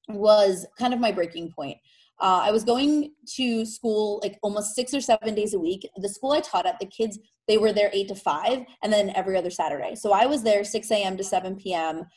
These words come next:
Um, I went in on Saturdays for Saturday school. I went in on Sundays to make my copies. Like, I lived there. And I remember the moment I was on the administration track. And so I was the principal of our summer school program.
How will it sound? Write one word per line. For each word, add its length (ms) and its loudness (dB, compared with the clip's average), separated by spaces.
Um, 240 2
I 80 4
went 180 2
in 100 0
on 140 2
Saturdays 500 2
for 80 -14
Saturday 320 0
school. 240 -2
I 100 0
went 120 -4
in 60 -4
on 100 -2
Sundays 440 -2
to 40 -8
make 140 -8
my 120 -6
copies. 460 -4
Like, 120 -4
I 140 2
lived 580 -2
there. 380 0
And 380 4
I 60 2
remember 360 2
the 120 0
moment 360 -2
I 140 0
was 200 0
on 180 -4
the 80 0
administration 680 -4
track. 380 -6
And 120 -8
so 320 0
I 80 4
was 120 -2
the 80 -12
principal 400 -6
of 60 -4
our 100 -2
summer 240 -8
school 220 -10
program. 460 -10